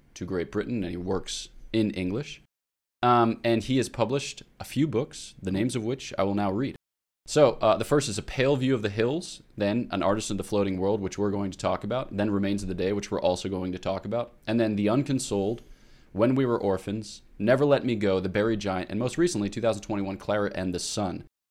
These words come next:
And we'll make, uh, tangential references to some of those insofar as we have leafed through them slash read through them. All right. Um, so we together read, uh, An Artist of the Floating World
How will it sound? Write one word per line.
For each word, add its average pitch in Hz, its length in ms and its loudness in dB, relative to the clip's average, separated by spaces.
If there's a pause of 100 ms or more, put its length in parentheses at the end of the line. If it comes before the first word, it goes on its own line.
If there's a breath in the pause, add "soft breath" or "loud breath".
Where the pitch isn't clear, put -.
(100)
And 95 100 -2
we'll 98 100 0
make, 90 260 -2 (520)
uh, 92 180 0
tangential 95 460 -2
references 92 640 -2
to 101 180 -4
some 107 320 -2
of 87 100 -4
those 90 380 -4
insofar 92 640 -6
as 87 220 -8
we 90 180 -4
have 87 480 -8 (560)
leafed 131 320 0
through 104 140 -2
them 95 160 -2
slash 92 280 -6
read 90 140 -4
through 87 140 -12
them. 87 120 -12 (180)
All 123 120 6
right. 80 100 2 (280)
Um, 123 400 4 (600 soft breath)
so 135 420 4
we 165 500 -2 (140)
together 113 360 6
read, 87 380 0 (140)
uh, 98 180 4
An 101 100 2
Artist 117 240 0
of 113 80 -4
the 101 60 -8
Floating 98 340 -2
World 95 300 -4